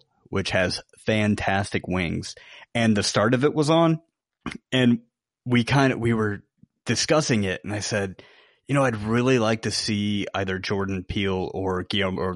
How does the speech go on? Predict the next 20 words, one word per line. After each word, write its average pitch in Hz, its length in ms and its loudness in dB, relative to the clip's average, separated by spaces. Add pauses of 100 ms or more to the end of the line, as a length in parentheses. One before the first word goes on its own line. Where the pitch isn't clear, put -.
del 95 180 -4
Toro 131 360 4
win 92 240 0
Best - 240 -2
Director." 92 560 -2 (420)
She - 120 -2
was 151 140 0
like, 151 160 0
"Yeah, 190 340 4 (480)
I'd 170 160 2
really 175 260 6
like 117 220 4
to 131 100 2
see 110 240 0
Jordan 101 400 0
Peele 98 600 2
win 95 440 -4
Best 101 240 -2
Original 95 360 -4
Screenplay." 107 680 -2